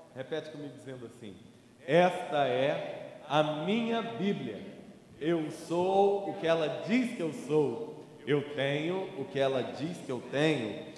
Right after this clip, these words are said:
E eu posso fazer o que ela diz que eu posso fazer. Hoje eu serei tocado pela palavra de Deus. Eu audaciosamente confesso que a minha mente está alerta, que o meu coração está receptivo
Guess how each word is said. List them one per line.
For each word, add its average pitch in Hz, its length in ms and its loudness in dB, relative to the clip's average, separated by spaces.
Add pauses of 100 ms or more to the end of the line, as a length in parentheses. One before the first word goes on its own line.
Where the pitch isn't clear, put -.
(180)
E 135 60 2
eu 180 220 10
posso 220 400 12
fazer 190 920 6
o 135 60 -6
que 147 120 -6
ela 147 340 4
diz 208 360 -2
que 175 60 0
eu 156 100 2 (140)
posso 160 420 0
fazer. 113 500 -4 (680)
Hoje 160 340 8
eu 156 80 4
serei 160 380 4
tocado 147 920 2
pela 143 220 4
palavra 185 720 6
de 170 240 -4
Deus. 156 340 6 (540)
Eu 180 240 6
audaciosamente 170 960 4
confesso 151 600 0 (360)
que 151 80 2
a - 20 4
minha 175 260 2
mente 170 600 2
está 165 300 0
alerta, 139 480 2 (320)
que 151 60 -6
o - 20 -2
meu 180 160 4
coração 180 580 2
está 175 180 -2
receptivo 156 880 -4